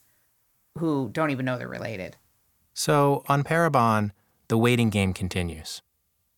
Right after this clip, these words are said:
Speaker 2: Perhaps Annie just needs to be patient. It's been twenty-five years, and law enforcement has more urgent cases. So, what's another few months? But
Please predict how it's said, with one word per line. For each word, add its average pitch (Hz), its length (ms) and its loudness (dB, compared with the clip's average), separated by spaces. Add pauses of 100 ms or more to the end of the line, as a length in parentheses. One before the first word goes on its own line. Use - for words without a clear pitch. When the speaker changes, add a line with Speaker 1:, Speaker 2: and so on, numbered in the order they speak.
(600)
Speaker 2:
Perhaps 185 420 2
Annie 131 220 4
just 110 240 0
needs 104 180 0
to - 80 -6
be 92 140 -4
patient. - 500 -8 (480)
It's 135 200 2
been 180 280 4
twenty-five 120 680 2
years, - 540 -4 (300)
and 139 120 4
law 190 140 6
enforcement 135 540 2
has 117 180 0
more 160 360 4
urgent 139 340 2
cases. - 580 -4 (380)
So, 147 260 2 (300)
what's 127 240 2
another 117 220 2
few 92 200 -6
months? - 440 -8 (500)
But 107 320 0